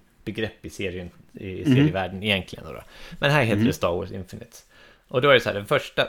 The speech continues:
Speaker 1: första filmen är typ så här, ja, Luke ska precis spränga på dödsstjärnan.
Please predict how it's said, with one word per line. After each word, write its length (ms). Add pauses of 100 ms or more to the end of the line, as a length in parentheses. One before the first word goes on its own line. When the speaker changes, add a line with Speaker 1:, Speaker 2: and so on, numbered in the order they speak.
Speaker 1:
första 280
filmen 300
är 140
typ 180
så 80
här, 120 (320)
ja, 300 (480)
Luke 400
ska 200
precis 280
spränga 260
på 60
dödsstjärnan. 720